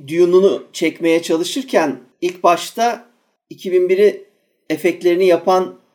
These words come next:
kişiyle görüşmeye gidiyor. Fakat adam çok havalı geliyor böyle.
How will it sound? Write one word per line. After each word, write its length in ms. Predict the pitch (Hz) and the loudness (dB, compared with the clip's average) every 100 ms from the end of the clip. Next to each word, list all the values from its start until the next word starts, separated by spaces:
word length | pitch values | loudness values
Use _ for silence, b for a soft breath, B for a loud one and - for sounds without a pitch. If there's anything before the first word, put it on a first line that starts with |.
| _ | _
kişiyle 360 | - - 226 190 | -14 -8 -2 0
görüşmeye 520 | 147 143 - 139 139 | 0 -2 -4 -4 -4
gidiyor. 240 | 131 233 247 | -4 -4 -4
Fakat 240 | 196 196 | -4 -2
adam 280 | 165 190 190 | 0 0 -2
çok 300 | 233 214 - b b | -6 -8 -12 b b
havalı 340 | - 156 185 202 | -2 2 2 2
geliyor 400 | 180 151 147 143 | 2 2 0 -2
böyle. 340 | 143 151 139 | -2 -2 -4